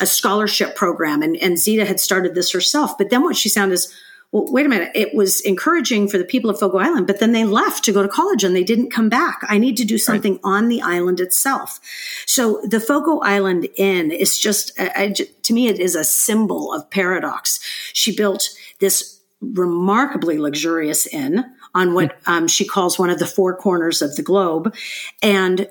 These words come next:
Speaker 1: it is a combination of the most beautiful, high-tech, uh, extravagantly luxurious, um,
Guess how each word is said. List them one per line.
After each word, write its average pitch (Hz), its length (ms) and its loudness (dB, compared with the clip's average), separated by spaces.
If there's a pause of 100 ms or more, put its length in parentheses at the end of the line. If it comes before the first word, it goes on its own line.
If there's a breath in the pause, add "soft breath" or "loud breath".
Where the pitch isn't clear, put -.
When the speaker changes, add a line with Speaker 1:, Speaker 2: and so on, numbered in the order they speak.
(100)
Speaker 1:
it 196 220 0
is 190 160 2
a 170 140 0
combination 240 760 2
of 160 200 -4
the 170 120 0
most 160 480 -2 (260)
beautiful, 202 680 2
high-tech, 214 960 0 (400 soft breath)
uh, 156 280 -4 (100)
extravagantly 196 1080 0
luxurious, 170 1000 0 (380 loud breath)
um, 165 380 -2